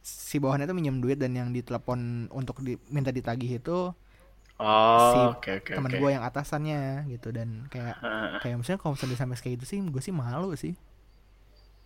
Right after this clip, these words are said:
Speaker 2: Iya. Ya itu maksudnya berarti nggak,
Speaker 1: Hmm.
Speaker 2: nggak ada,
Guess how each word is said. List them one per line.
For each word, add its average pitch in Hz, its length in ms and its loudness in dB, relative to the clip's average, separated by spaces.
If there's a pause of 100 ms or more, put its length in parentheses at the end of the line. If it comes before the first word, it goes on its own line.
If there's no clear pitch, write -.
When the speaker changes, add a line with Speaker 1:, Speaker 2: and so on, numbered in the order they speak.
(200)
Speaker 2:
Iya. 110 280 2 (720)
Ya 120 100 6
itu 147 200 8 (240)
maksudnya 120 640 0 (1080)
berarti 107 320 -2
nggak, 117 180 2
Speaker 1:
Hmm. 98 140 2
Speaker 2:
nggak 98 160 0
ada, 98 180 2